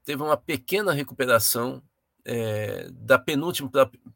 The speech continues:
da, da antepenúltima pra penúltima semana, e ele mantém. É, o Lula,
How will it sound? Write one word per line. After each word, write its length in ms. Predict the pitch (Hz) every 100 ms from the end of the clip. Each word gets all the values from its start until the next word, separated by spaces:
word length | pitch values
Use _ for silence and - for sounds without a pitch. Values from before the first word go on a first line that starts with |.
| -
da, 320 | 131 123 120
da 180 | 127 135
antepenúltima 680 | 190 - 156 135 135 127 113
pra 160 | 131
penúltima 460 | - 120 113 123 127
semana, 420 | 175 160 175 196
e 100 | 190
ele 140 | 190
mantém. 560 | 190 208 185 143 135 - _ - _ _ _ _ _ _ _
É, 240 | 123 123 117
o 60 |
Lula, 640 | 170 196 202 185 139 110